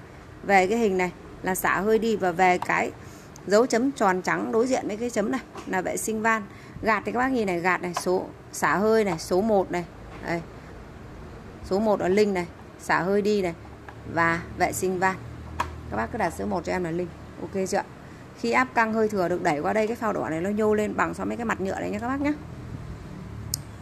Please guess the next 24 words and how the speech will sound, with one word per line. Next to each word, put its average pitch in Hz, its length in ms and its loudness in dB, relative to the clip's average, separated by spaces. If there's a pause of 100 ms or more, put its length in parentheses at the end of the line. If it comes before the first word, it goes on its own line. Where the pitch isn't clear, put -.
(220)
Giá 196 200 4
chuẩn 202 240 6
giá 180 160 6
là 254 100 4
hai 254 160 6
triệu 247 160 0
hai 240 200 2
bao 240 180 4
ship, 311 220 -2
bác 285 100 -2
nào 233 160 0
lấy 196 180 2
thì 254 80 -2
alo 233 280 0
em, 226 180 -2
số 208 160 -4
điện 254 180 0
thoại 143 200 -2
không 220 280 0
chín 220 260 -4
ba 226 180 0
bốn 196 200 0
hai 240 220 -2
ba 214 200 -2